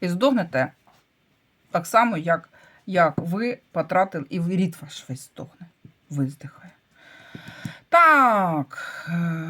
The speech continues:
ну що, друзі, пам'ятаємо, в мене на каналі є Золоте Правило каналу.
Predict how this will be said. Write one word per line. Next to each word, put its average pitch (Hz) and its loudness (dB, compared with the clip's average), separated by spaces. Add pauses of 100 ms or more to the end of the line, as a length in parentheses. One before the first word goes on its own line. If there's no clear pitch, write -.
(260)
ну 233 0
що, 320 -2
друзі, 190 -2 (400)
пам'ятаємо, 190 -2
в - -4
мене 175 -2
на 165 -4
каналі 175 -6
є 156 -8
Золоте 156 -10
Правило 147 -10
каналу. 151 -10